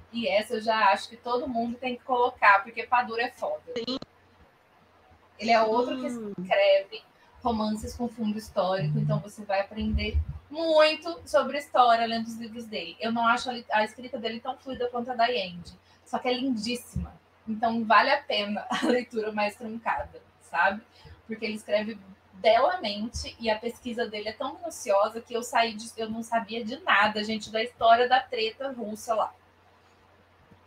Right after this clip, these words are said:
Speaker 1: Não sabia. Saí sabendo de tudo.
Speaker 2: K G B.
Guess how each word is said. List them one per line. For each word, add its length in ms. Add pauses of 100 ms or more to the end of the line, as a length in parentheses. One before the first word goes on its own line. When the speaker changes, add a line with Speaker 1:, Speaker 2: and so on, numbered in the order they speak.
(800)
Speaker 1:
Não 180
sabia. 300 (1120)
Saí 320
sabendo 340
de 120
tudo. 240 (440)
Speaker 2:
K 160
G 340
B. 280